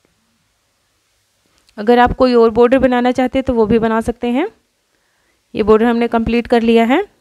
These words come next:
अब हम इसमें डालने के लिए डोरी बनाएंगे बहुत ही easy method के साथ। तो चलिए start करते हैं। इसके लिए मैंने pink color की ऊन ली है।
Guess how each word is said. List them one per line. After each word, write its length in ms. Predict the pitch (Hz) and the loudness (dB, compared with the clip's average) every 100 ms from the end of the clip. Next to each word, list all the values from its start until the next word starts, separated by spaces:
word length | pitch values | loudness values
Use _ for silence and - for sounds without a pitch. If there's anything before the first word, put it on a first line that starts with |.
| _ _ _ _ _ _ _ _ _ _ _ _ _ _ _ _ _ _ _ _ _ _ _ _ _ _ _ _ - | _ _ _ _ _ _ _ _ _ _ _ _ _ _ _ _ _ _ _ _ _ _ _ _ _ _ _ _ -2
अब 180 | 233 269 | 2 2
हम 180 | 277 | 2
इसमें 240 | 285 269 269 | 0 0 0
डालने 280 | 247 240 240 | 2 0 -2
के 100 | 247 | -2
लिए 120 | 262 | 2
डोरी 260 | 240 240 240 | 4 4 2
बनाएंगे 540 | 240 226 220 214 339 - _ _ _ | 0 0 -4 -2 -4 -4 _ _ _
बहुत 320 | 202 240 254 269 | -2 2 2 0
ही 60 | 269 233 | -4 -4
easy 240 | 208 247 | -4 -4
method 360 | 254 233 254 214 | -2 -2 -4 -4
के 140 | 247 | -4
साथ। 340 | 233 254 311 - _ _ _ _ _ _ _ _ _ _ _ _ _ _ - | -2 -4 -4 -14 _ _ _ _ _ _ _ _ _ _ _ _ _ _ -2
तो 80 | 233 | 2
चलिए 300 | 247 226 233 | 2 2 0
start 260 | 247 226 | 0 -2
करते 280 | - 233 240 | -4 -6 -4
हैं। 200 | 240 330 - _ _ _ _ _ _ _ _ _ _ _ _ _ _ _ _ _ _ _ 240 | -4 -4 -8 _ _ _ _ _ _ _ _ _ _ _ _ _ _ _ _ _ _ _ -8
इसके 240 | 220 254 | -4 0
लिए 120 | 262 | 2
मैंने 240 | 254 254 269 | 2 0 -2
pink 260 | 269 254 | -2 -4
color 200 | 247 247 | 0 0
की 140 | 247 247 | 0 -2
ऊन 140 | 240 | -2
ली 200 | 226 233 | -2 0
है। 160 | 247 | 0